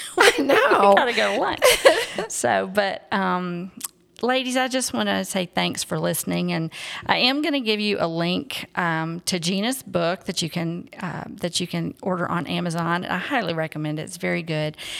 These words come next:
Speaker 1: And I also wanted to tell you about one other book, and I'll just say that this episode of Married to the Ministry is sponsored by Pastor Adrian Rogers' wife, Joyce. She wrote a book called Chosen to be a Minister's Wife,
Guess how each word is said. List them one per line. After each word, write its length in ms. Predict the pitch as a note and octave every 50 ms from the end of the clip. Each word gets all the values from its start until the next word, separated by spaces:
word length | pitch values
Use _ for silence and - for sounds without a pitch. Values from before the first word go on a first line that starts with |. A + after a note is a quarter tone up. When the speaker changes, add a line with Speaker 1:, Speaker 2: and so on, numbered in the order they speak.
| - - - -
Speaker 1:
And 140 | A3+ A#3 A#3+
I 60 | A3+
also 340 | - E4 A4 - - F4 C4+
wanted 560 | A3 G#3 G#3 G3+ G3 G3 F#3+ G3 F#3+ F3+ F#3 - -
to 100 | - G#3 F#3+
tell 200 | - G#3 G3 F#3+
you 100 | F#3+ F#3
about 200 | F3+ E3+ - -
one 180 | F3 F#3 F#3
other 220 | F3 E3 D#3 E3 D#3+
book, 340 | - E3+ E3 E3 E3 - F3+
and 80 | E3+
I'll 160 | E3 E3+ E3+ E3+
just 200 | - E3+ - -
say 320 | - F3 E3 E3 E3 E3
that 280 | D3+ D#3 D#3 - D3+ -
this 320 | F#3+ B3+ C#4 - - - - _ _ -
episode 760 | G3 G3+ - G3+ - - F3+ F3 F3 F3 E3+ F3 F3+ - -
of 220 | - E3+ D#3 D3 D#3+
Married 320 | E3 E3 G3+ A#3+ C4 B3+
to 80 | - C4+
the 80 | B3+
Ministry 600 | A3+ F#3+ F3+ F3 D#3+ - - E3 E3 E3 E3 - _ -
is 240 | A3 A3 A3+ A3+ -
sponsored 540 | - - C4 C#4 D4 C#4+ - E4+ D#4 A#3+
by 640 | - F#3+ F3 F3 E3+ E3+ E3 E3 E3 E3 E3+ F3 - - _ _
Pastor 540 | - - G3+ G3 G3 - - G3 F#3+ F#3 - -
Adrian 320 | F#3 F3+ F3 F3+ F3+ F3
Rogers' 640 | E3+ E3 D#3+ E3 D#3+ E3 D#3+ D#3+ D#3+ - - - - _ _ -
wife, 420 | - D#3 D#3+ D#3 D#3+ D#3 D#3 - - E3 D3+
Joyce. 500 | D3+ - F#3 G#3 F#3+ D3+ - - - -
She 160 | - - G#3+
wrote 200 | G3+ G3 G3 G3
a 40 | F#3+
book 380 | E3 E3+ E3 D#3+ D#3+ - - -
called 480 | - - - D#3 D3 D3 D3 D3+ -
Chosen 640 | - - - - F#3 F#3 G3 G#3+ - A3+ G#3+ G#3+ G#3+ G#3
to 120 | - G3
be 160 | F#3 F#3 -
a 60 | -
Minister's 520 | E3 E3 E3 E3 D#3 - - - D#3+ F3+ E3
Wife, 380 | - C#3 C#3 C#3+ F#3 - -